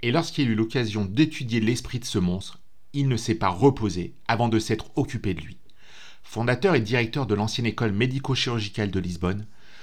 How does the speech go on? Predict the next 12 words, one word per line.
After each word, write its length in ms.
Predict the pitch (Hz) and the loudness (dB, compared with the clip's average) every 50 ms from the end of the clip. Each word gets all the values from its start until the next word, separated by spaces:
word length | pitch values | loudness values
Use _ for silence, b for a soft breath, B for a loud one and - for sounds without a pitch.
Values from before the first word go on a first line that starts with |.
| B B B B B | B B B B B
le 240 | 101 104 107 113 120 | 2 4 6 6 6
médecin 400 | 123 135 135 135 - - 147 127 | 6 4 2 2 2 2 4 4
a 100 | 113 107 | 4 4
profité 520 | - - - 156 143 - 131 - - 117 | 2 2 2 2 2 2 -2 0 0 0
de 100 | 107 95 | 2 0
sa 180 | 90 - 104 92 | 0 -2 -2 -2
position 600 | - - 147 143 123 120 - - - 104 107 101 - - | 0 0 0 0 0 -2 -2 -2 -2 -2 -2 -4 -4 -4
pour 120 | 110 - | -4 -2
faire 160 | - 110 98 | 0 0 0
une 120 | 92 95 90 | 0 2 2
demande 320 | 98 92 95 98 - - - - - | 2 2 2 2 0 -4 -8 -4 -2
atypique. 720 | 113 101 - - - 92 - - - - - - - - | -2 -2 -2 -4 -8 -10 -10 -10 -12 -12 -14 -14 -14 -14